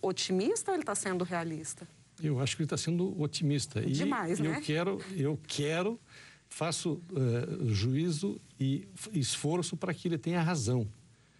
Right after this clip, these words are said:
Speaker 2: Nós estamos vendo, eh, a falta de vacina em outros países já desenvolvidos que pagaram a vacina antecipadamente e tal,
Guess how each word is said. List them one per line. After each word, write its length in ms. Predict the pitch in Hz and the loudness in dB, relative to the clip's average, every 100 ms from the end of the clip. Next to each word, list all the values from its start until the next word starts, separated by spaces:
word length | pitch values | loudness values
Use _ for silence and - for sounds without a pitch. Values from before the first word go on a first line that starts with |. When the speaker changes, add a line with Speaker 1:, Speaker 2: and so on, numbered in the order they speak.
| _ _ _ _ - | _ _ _ _ -2
Speaker 2:
Nós 200 | 120 135 | 0 2
estamos 320 | 120 147 131 | 2 2 2
vendo, 800 | 98 131 143 151 143 117 101 120 | 2 2 4 2 2 2 2 2
eh, 760 | 131 104 101 95 95 101 101 117 175 196 - - _ _ _ _ _ _ - | 2 2 2 0 0 0 0 -2 -8 -16 -20 -20 _ _ _ _ _ _ -4
a 180 | 110 104 | -2 0
falta 380 | - 147 151 | 0 -2 0
de 100 | 127 | 0
vacina 540 | 110 104 - 143 190 190 | 0 0 0 0 2 2
em 160 | 139 | 2
outros 300 | 139 143 120 | 2 2 -2
países 360 | - 113 120 104 | 0 0 2 2
já 100 | 123 | 0
desenvolvidos 720 | 107 95 107 101 87 127 147 | 2 2 2 2 2 0 -2
que 300 | - 196 202 - - - - - | -4 -2 -2 -6 -20 -20 -20 -6
pagaram 540 | 131 110 135 147 127 | -2 0 2 2 2
a 40 | 113 | 4
vacina 340 | 104 - 123 | 2 2 2
antecipadamente 1000 | 107 131 - - 117 123 120 131 131 107 | 4 2 -2 -2 0 2 4 4 4 2
e 40 | 107 | 0
tal, 180 | 151 | -2